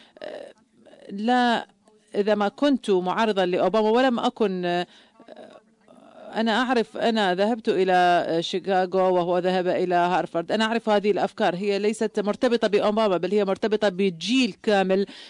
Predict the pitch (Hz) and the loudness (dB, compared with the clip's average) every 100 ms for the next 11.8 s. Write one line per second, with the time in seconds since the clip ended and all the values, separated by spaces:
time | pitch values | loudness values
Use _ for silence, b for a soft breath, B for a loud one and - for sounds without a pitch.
0 | B - 262 247 220 202 196 - 190 180 | B -2 2 2 2 2 0 0 2 2
1 | 175 107 180 170 170 208 220 214 220 196 | 0 0 0 0 0 0 0 2 0 0
2 | 208 202 190 202 175 180 180 190 202 175 | 0 0 0 -2 -2 -4 -4 -4 -2 -2
3 | - 196 220 233 226 233 220 220 226 226 | -2 -2 0 0 2 2 2 0 0 0
4 | 214 220 240 226 202 254 285 240 254 233 | 0 -2 -2 0 0 0 0 0 0 2
5 | 220 240 - - 202 185 180 196 185 175 | 2 0 -2 -2 0 0 0 -2 -2 -2
6 | 185 190 190 - 180 165 175 170 B B | -2 0 -2 -2 -4 -2 -4 -6 B B
7 | B 214 214 214 214 214 214 208 208 233 | B -2 0 2 2 2 0 -2 -2 -4
8 | 214 226 226 226 220 233 - 277 180 180 | -4 -2 -2 0 -2 -2 0 2 2 0
9 | 240 262 233 220 226 262 233 220 220 208 | -2 -2 -2 0 -2 -2 -2 0 0 -2
10 | 214 - 185 - - 269 254 220 190 185 | -4 -4 -2 -2 -2 0 0 0 0 0
11 | - 202 202 185 - 202 202 202 | -2 -4 -2 -2 0 -2 0 -2